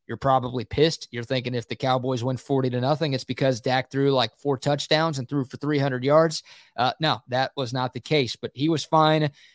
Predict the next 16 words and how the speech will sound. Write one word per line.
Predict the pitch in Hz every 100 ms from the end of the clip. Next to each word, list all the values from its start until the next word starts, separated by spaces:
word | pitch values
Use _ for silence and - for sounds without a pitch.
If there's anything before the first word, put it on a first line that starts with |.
| _
uh, | 113
pretty | - 143
sharp | 143 - 151 151
with |
the | 143
football, | - 156 143 147 143 139 - _ _
no | 127 143
turnovers, | - 160 160 151 151 147 -
which | 123 131
was | 123
obviously | 131 139 - 147
a |
huge | 131 143 -
problem | - 151 147 147
for | 135 147
him | 143 151 147